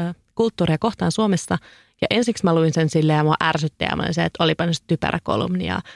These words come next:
ja ei tää nyt näin oo, ja di, di, di. Ja sit mä olin silleen, "Okei, hetkonen, tuliks mulle häpeää, koska mä oon mukana tässä kulttuurissa, minkä arvoja mä en, ja juttuja mä en niinku kaikilta osin todellakaan allekirjoita." Ja entä jos mä lukisin niinku uudestaan tän kolumnin, ja sit meni pari tuntia, mä luin se uudestaan, mä sanoin, että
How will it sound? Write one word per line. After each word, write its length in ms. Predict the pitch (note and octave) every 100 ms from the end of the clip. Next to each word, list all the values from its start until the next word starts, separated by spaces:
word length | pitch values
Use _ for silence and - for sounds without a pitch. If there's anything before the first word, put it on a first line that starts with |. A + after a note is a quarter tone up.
| _ _ -
ja 140 | - - _ _ -
ei 100 | F3
tää 180 | E3+ E3+
nyt 180 | E3 E3
näin 300 | D#3+ D#3+ F3+
oo, 120 | -
ja 140 | - - - -
di, 180 | F#3 E3
di, 100 | E3
di. 180 | F3+ A#3+ -
Ja 120 | F#3 E3+
sit 180 | G#3 -
mä 100 | G#3
olin 120 | F#3
silleen, 320 | F3 E3+ E3+ E3
"Okei, 460 | E3 - B3 C#4+ A#3
hetkonen, 600 | G#3+ - - B3+ C#4 C#4
tuliks 300 | G#3 G3 -
mulle 180 | E3+ E3+
häpeää, 480 | D3+ F#3 - G3 G3+
koska 300 | G3 - -
mä 80 | E3+
oon 80 | E3+
mukana 340 | E3+ F#3 F3+
tässä 200 | F#3 -
kulttuurissa, 680 | - E3 - F3+ F3 F#3 -
minkä 280 | E3+ E3 F3 -
arvoja 420 | E3+ F3 F3 F3
mä 180 | F3 F3
en, 80 | F3+ - -
ja 60 | E3+
juttuja 420 | E3 - E3+ D#3+
mä 120 | E3
en 80 | D#3+
niinku 180 | D#3 -
kaikilta 440 | - F3 F3 E3+ -
osin 340 | F3 - F3 - - _ -
todellakaan 600 | F3 E3+ E3 D#3+ E3+ E3+
allekirjoita." 720 | D#3+ D#3+ - E3+ D#3+ D#3+ E3
Ja 120 | D#3+
entä 260 | - A#3 C4+
jos 120 | -
mä 80 | C4+
lukisin 300 | C4+ - C#4+
niinku 180 | D4 -
uudestaan 580 | E3+ D3+ D#3+ - - G3
tän 120 | G3
kolumnin, 440 | - - G#3 G3+ G3
ja 80 | G3+
sit 180 | G3
meni 160 | G3+ A3
pari 260 | - G#3 G#3+
tuntia, 380 | A3 G#3+ G#3+
mä 140 | G#3+ G#3
luin 140 | G#3
se 100 | G3 -
uudestaan, 460 | G3 G3 - G#3
mä 80 | G#3+
sanoin, 140 | -
että 140 | B3